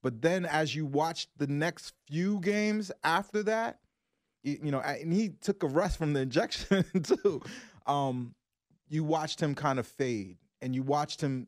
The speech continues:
just from his body not being able to run and jump and hurt the next. I think, I think he hurt. I think he was a net negative because he stopped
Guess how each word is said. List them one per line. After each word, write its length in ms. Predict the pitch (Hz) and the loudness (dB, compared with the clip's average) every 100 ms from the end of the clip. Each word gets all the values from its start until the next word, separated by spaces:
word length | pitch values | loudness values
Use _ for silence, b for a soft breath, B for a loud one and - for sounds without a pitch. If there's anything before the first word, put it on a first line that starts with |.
| - | -8
just 260 | 131 143 - | -4 -4 -2
from 120 | 139 | -4
his 140 | 131 | -4
body 440 | 107 107 131 131 120 | -4 -2 0 0 0
not 220 | 123 104 | -2 -4
being 220 | 120 120 | -4 -4
able 220 | 117 101 104 | -4 -4 -6
to 140 | 113 | -6
run 460 | 101 110 135 135 135 | -4 0 0 0 -4
and 160 | 131 113 | -6 -8
jump 360 | 98 127 113 - _ _ - | -4 -4 -4 -8 _ _ -12
and 100 | 113 | -10
hurt 360 | - 143 120 - | -4 -2 -2 -6
the 60 | |
next. 200 | 110 101 | -6 -6
I 80 | - | -6
think, 260 | - 147 143 | -4 -4 -4
I 100 | 143 | -6
think 220 | 139 180 | -4 -6
he 140 | - 147 | -4 -6
hurt. 280 | 131 175 175 | -2 -2 -2
I 60 | |
think 140 | 147 175 | -4 -2
he 80 | 165 | -2
was 100 | 135 | -2
a 60 | |
net 320 | 127 156 - | -2 -2 -4
negative 540 | 156 160 147 123 117 104 b b b - | -4 -4 -2 -4 -4 -8 b b b -12
because 600 | 123 - 160 156 139 - _ _ _ - | -8 0 2 2 -4 -12 _ _ _ -6
he 120 | 143 | -6
stopped 460 | - - 170 160 | -4 0 0 0